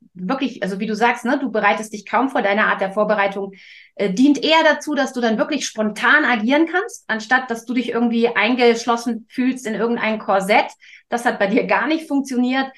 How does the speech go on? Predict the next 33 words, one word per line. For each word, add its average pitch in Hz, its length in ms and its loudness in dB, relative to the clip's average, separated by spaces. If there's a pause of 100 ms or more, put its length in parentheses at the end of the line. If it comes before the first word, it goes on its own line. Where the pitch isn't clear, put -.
(240)
Und 233 100 -2
das 226 120 0
ist 233 100 -8
ja 220 140 0
auch 208 40 -2
super 208 380 -2
wichtig, 220 280 -4
dass 196 160 -4
man 196 120 -2
das 185 200 -2
rausfindet, 180 680 0
so 202 180 -6
für 190 160 0
sich, 190 300 2
ne? 233 160 0
Also 240 200 -2
wie, 269 300 0
wie 262 180 0
funktioniert 247 720 4 (180)
man 175 320 0
selber? 160 580 -2
Denn 180 160 -4
der 180 180 2
eine 240 360 2
fühlt 262 200 -2
sich 214 140 -10
viel 214 220 -6
sicherer 185 460 0
mit 165 120 -4
einem 165 200 -4
ganz 185 300 -4
klaren 185 420 -2
Ablauf. 180 460 -4